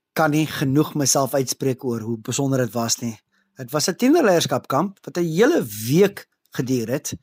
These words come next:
Geleë in die pragtige buitewyke van Villiersdorp met 'n asemrowende uitsig oor die magnifieke Theewaterskloof dam wat vol is na die reën.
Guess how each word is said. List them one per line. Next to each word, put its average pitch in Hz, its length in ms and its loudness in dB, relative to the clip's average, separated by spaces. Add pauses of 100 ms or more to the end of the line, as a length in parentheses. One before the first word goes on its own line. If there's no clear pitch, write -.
(760)
Geleë 151 280 2
in 226 60 4
die 196 180 2
pragtige 220 560 0
buitewyke 170 640 2
van 156 200 -4
Villiersdorp 151 640 0
met 143 140 -2
'n - 40 -4
asemrowende 165 920 2
uitsig 147 480 -2
oor 147 120 -4
die 143 100 -2
magnifieke 151 640 -2
Theewaterskloof 170 680 -2
dam 156 200 0
wat 151 200 -2
vol 226 240 2
is 196 120 2
na 139 180 0
die 120 140 -2
reën. 110 320 -6